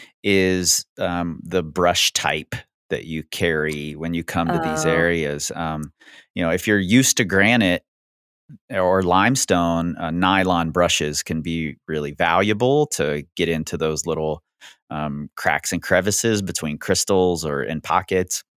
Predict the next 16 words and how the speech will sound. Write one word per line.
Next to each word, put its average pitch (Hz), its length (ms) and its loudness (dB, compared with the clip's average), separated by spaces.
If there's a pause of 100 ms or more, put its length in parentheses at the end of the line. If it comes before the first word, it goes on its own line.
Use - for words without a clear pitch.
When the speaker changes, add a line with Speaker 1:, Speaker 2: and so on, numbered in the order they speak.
(560)
Speaker 1:
Um, 82 280 -4
but - 180 -6
they're 92 300 4 (120)
a 98 80 0
little 127 240 4
harsh 90 460 2
for 82 120 -2
a 82 60 2
lot 82 220 2
of 76 80 -2
the 78 60 -6
sandstone 73 680 -4
in 71 80 -8
the 69 80 -8
Southeast, - 680 -4
so 69 220 -4